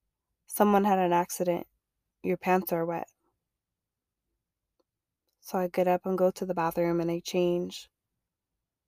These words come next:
and I come back and lay in bed. And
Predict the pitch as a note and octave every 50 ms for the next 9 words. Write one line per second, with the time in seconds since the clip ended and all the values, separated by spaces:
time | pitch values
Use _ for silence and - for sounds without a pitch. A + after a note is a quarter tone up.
0 | _ _ _ _ _ _ _ _ _ _ _ _ _ - F3 E3+ E3 E3 E3 -
1 | - - F3 F3 F3 E3+ E3+ F3 - _ _ - - - - _ _ _ _ _
2 | _ _ F3+ F3+ F3 E3+ E3 E3 E3+ E3 E3 E3 E3 E3 E3+ E3+ F3 - - _
3 | _ _ _ _ _ _ _ _ _ _ _ _ _ _ _ _ _ _ _ _
4 | _ _ _ _ _ _ _ _ _ _ _ _ _ _ _ _ _ - F3+ E3+
5 | E3+ E3+ E3+ E3+ E3 E3+ E3+ F3 F3 - -